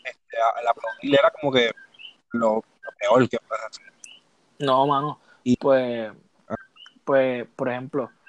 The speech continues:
Speaker 2: yo digo que la iglesia se tiene que actualizar y yo lo pongo, mano, como los teléfonos, los Apple. O sea, yo soy Apple, yo tengo teléfono Apple y eso. Y pues, yo digo, mira, yo tengo un teléfono, en mi caso, pues mi teléfono es nuevo todavía,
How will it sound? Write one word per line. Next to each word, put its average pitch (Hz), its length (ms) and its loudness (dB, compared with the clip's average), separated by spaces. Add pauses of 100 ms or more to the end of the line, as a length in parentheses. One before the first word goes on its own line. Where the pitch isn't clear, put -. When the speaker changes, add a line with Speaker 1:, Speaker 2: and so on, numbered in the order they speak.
(280)
Speaker 2:
yo 131 60 0
digo 143 140 6
que 165 80 2
la 143 60 2
iglesia 127 280 -4
se 139 100 -4
tiene 139 160 -10
que 147 60 -4
actualizar 135 520 -4
y 127 160 -2
yo 127 120 0
lo 139 140 0
pongo, 147 280 -4
mano, 117 300 -12 (540)
como 117 540 -8
los 117 300 -8
teléfonos, 120 760 -8 (840)
los 135 140 -8
Apple. 123 400 0 (100)
O - 40 -20
sea, 120 140 -10
yo 117 160 -10
soy 147 200 -6
Apple, 110 320 -6 (100)
yo 120 100 -16
tengo 127 180 -12
teléfono 127 400 -6
Apple 127 240 -4
y 127 60 0
eso. 127 260 -8 (440)
Y 123 200 -8
pues, 113 360 -12
yo 127 200 -8
digo, 127 220 -4
mira, 120 220 -12 (1200)
yo 135 280 -8
tengo 156 500 -2
un 127 140 -12
teléfono, 147 580 2 (380)
en 139 180 -6
mi 135 120 -4
caso, - 300 -4
pues 151 180 -4
mi 135 100 -8
teléfono 123 400 -6
es 165 60 -8
nuevo 135 280 -2
todavía, - 500 -6